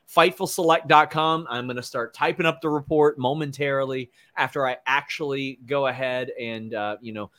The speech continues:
spend some time with my, my loved one who's, who's having a birthday today.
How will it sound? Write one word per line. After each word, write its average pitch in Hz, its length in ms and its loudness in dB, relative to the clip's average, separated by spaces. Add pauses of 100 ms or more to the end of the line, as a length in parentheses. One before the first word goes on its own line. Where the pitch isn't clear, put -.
spend 139 560 -6
some 120 260 -8
time 120 440 -2
with 110 240 -8
my, 95 420 0
my 98 160 2
loved 113 380 2
one 82 420 -4 (160)
who's, 107 420 -20
who's 110 160 -14
having 107 280 -2
a - 20 -10
birthday 110 400 -2
today. 90 300 -2